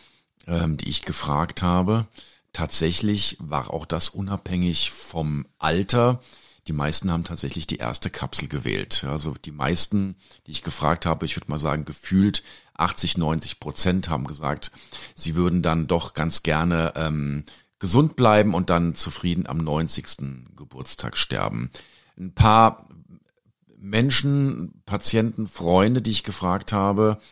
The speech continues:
ich verrate euch, darunter auch ich, ich hab gesagt, ach, ich könnte mir eigentlich schon vorstellen, wenn ich so gesund bleibe, bis zum dreihundertsten Geburtstag zu leben.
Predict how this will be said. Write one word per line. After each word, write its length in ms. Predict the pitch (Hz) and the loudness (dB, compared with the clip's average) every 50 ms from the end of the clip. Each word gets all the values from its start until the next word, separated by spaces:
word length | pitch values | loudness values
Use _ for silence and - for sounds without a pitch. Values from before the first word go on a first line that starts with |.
| - _ _ _ _ _ _ _ _ _ | -20 _ _ _ _ _ _ _ _ _
ich 200 | _ 107 - - | _ -12 -10 -6
verrate 500 | - - 98 82 80 85 92 113 - - | -2 0 2 4 6 6 6 6 4 4
euch, 320 | 101 104 104 101 95 - - | 4 4 4 4 2 0 0
darunter 640 | - 87 87 95 82 85 110 127 - - - - | 2 2 2 2 2 2 2 2 2 0 -2 -4
auch 220 | - 80 85 - - - | -4 -4 -6 -6 -6 -2
ich, 440 | - 113 135 135 127 - - - - - - - - - - - _ - | 2 2 2 2 2 0 -2 -2 -6 -12 -20 -20 -20 -20 -20 -20 _ -12
ich 180 | 98 - - | -6 -4 -4
hab 120 | 104 - - | -4 -4 -4
gesagt, 320 | - 87 95 190 98 - | 0 2 2 2 2 2
ach, 300 | - 107 - - - - - - - - _ _ _ | -2 -2 -2 -4 -8 -12 -16 -20 -20 -20 _ _ _
ich 140 | - - - | -6 -4 -2
könnte 320 | - - 120 117 120 - | 2 2 2 2 4 2
mir 80 | 123 71 | 2 4
eigentlich 240 | 82 98 101 90 | 4 2 4 4
schon 260 | - - - 127 147 135 | 4 4 4 4 2 0
vorstellen, 800 | - - - 87 87 101 110 - - - 131 131 135 143 139 113 | -2 -2 0 2 2 2 2 0 0 0 2 4 4 4 2 2
wenn 120 | 101 98 | 2 2
ich 80 | 92 - | 2 0
so 100 | 95 87 | 0 -2
gesund 380 | 87 92 82 101 120 135 - | -2 -2 0 0 -2 -2 -4
bleibe, 520 | - 110 104 101 107 107 107 120 120 113 113 - - - - - _ _ _ - - - | -4 0 4 4 4 6 8 6 6 6 4 -2 -12 -20 -20 -20 _ _ _ -20 -14 -6
bis 200 | - 113 - - | -4 -4 0 2
zum 200 | - 123 113 - | 2 0 2 2
dreihundertsten 920 | - 98 90 90 104 110 101 104 104 95 85 95 87 - - - 87 87 | 4 6 6 8 8 6 6 6 4 4 4 2 2 2 0 0 0 -2
Geburtstag 800 | 76 90 67 - 82 82 - - - - 71 64 - - - - | -2 -4 -4 -2 -2 0 0 0 0 0 -2 -2 -4 -6 -6 -6
zu 140 | - - 85 | -4 -2 0
leben. 480 | 76 71 69 67 64 64 64 60 - | 0 0 0 0 0 0 -2 -4 -6